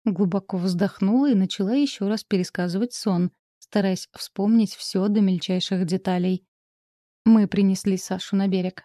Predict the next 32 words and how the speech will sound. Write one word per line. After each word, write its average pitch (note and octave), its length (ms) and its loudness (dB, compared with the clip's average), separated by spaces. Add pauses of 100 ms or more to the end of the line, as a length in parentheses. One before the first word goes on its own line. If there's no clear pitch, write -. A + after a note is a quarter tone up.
(100)
Все - 200 -2
побежали F#3+ 420 0
смотреть, A3 520 -2
что - 180 -8
там F#3 180 -6
случилось, G3 640 -4
а G#3 100 0
я F#3 220 0
осталась F#3 440 -2
возле F#3 300 0
него. G#3+ 320 4 (380)
Сначала D#4 460 0
я G3 120 0
поговорила F#3 480 -2
с - 160 -8
Раей. F3+ 420 -2 (140)
Она A3 240 4
сказала: F#3+ 520 0 (500)
«Да G3 160 2
не F#3 180 2
надо G#3+ 400 6
про G3+ 240 0
Раю», F#3 400 2 (520)
нетерпеливо F#3 680 0
перебила F#3+ 460 0
Галина. F#3 440 0 (300)
«Давай G#3+ 240 2
сразу, F#3+ 340 -4
что - 220 2
дед G3+ 220 0
Ефим G3 340 0
говорил?» F#3+ 420 0